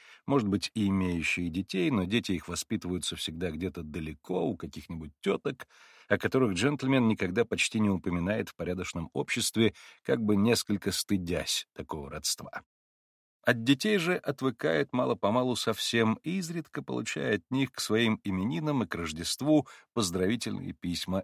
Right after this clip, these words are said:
и иногда даже отвечая на них. Физиономия, неожиданного гостя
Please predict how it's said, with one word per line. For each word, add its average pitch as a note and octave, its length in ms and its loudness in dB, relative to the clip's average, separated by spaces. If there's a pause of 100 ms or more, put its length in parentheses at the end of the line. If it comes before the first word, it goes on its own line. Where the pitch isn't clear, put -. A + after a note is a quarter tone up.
и F#2+ 200 0
иногда F2 420 -4
даже F2+ 320 -2
отвечая - 560 -8
на - 120 -18
них. - 300 -20 (920)
Физиономия, G2 1120 0 (160)
неожиданного E2+ 720 -4
гостя D#2+ 580 -6